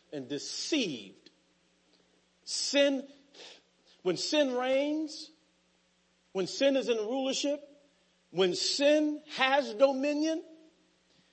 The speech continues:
I don't care how much you think you can control it, you cannot control it. You are not the Lord in that arena. You are a slave in that arena.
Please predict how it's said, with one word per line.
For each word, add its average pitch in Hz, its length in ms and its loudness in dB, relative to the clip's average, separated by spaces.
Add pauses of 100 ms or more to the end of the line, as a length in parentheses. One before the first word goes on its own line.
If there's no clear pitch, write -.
(440)
I 240 100 6
don't 311 160 4
care 262 240 6
how 294 220 4
much 277 360 4
you 277 140 2
think 233 320 0
you 247 80 -2
can 214 220 0
control 190 520 0
it, 143 120 0
you 196 280 -4 (120)
cannot 214 580 2
control 127 480 -6
it. - 80 -20 (440)
You 240 240 6
are 180 100 8
not 190 320 4
the 175 120 8
Lord 165 520 8 (100)
in 165 200 4
that 147 180 4
arena. 123 380 -6 (1800)
You 226 180 6
are 180 180 10
a - 20 -4
slave 180 720 2
in 131 120 -10
that 117 180 -6
arena. 107 320 -16